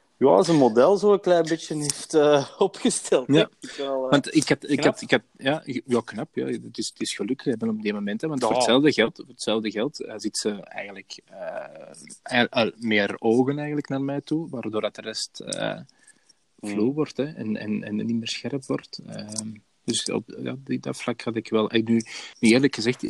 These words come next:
Speaker 2: van die moment, van, moment van die libel, ik heb er, eh, een stuk of, eh, een klein tiental foto's van, eh,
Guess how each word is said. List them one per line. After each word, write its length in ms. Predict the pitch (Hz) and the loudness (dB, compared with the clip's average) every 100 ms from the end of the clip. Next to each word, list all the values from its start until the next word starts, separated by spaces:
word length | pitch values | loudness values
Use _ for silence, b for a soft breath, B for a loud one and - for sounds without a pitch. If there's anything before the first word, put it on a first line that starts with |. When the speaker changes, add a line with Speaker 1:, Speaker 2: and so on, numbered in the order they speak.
| 92 | -8
Speaker 2:
van 240 | 104 113 | 0 0
die 580 | 104 104 104 101 98 - 117 | 4 4 4 2 0 -4 -4
moment, 520 | 101 101 117 143 - | -2 2 2 0 -6
van, 300 | - 104 101 - - - - - _ | -6 -4 -4 -10 -20 -20 -20 -20 _
moment 400 | 117 107 113 - | 2 4 2 0
van 160 | 110 | -2
die 180 | 101 98 | 0 2
libel, 520 | 98 98 98 110 131 - | 2 2 4 4 2 0
ik 40 | - | -4
heb 160 | 107 | -2
er, 120 | 101 | -2
eh, 100 | 98 95 | -4 -6
een 60 | 85 | -8
stuk 220 | - - | -6 -2
of, 300 | 113 - - | -2 -2 -10
eh, 100 | 50 | -10
een 340 | - 50 - - _ _ _ - 113 - | -10 -10 -12 -16 _ _ _ -20 -20 -20
klein 360 | - - 110 113 | -12 -8 -8 -4
tiental 500 | - 104 110 110 107 | 0 0 0 -2 -4
foto's 480 | - - 110 110 - | -4 -6 -4 -4 -4
van, 280 | 120 117 113 | -4 -4 -6
eh, 480 | - 110 107 104 | -6 -4 -2 -2